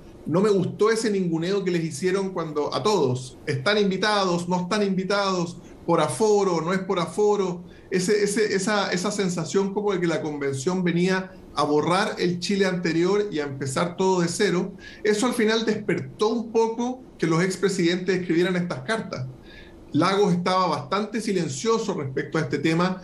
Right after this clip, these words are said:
en foros más bien privados, pero después de ese ninguneo con la invitación, sale y dice, "Tengo que dar mi opinión". Lo mismo el presidente Frei.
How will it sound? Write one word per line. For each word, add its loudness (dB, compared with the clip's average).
en 0
foros 2
más 2
bien 0
privados, 0
pero 0
después 0
de -2
ese -2
ninguneo 0
con -2
la -4
invitación, -2
sale 2
y 2
dice, 2
"Tengo 0
que 0
dar 0
mi -2
opinión". -4
Lo 0
mismo 0
el -4
presidente -4
Frei. 0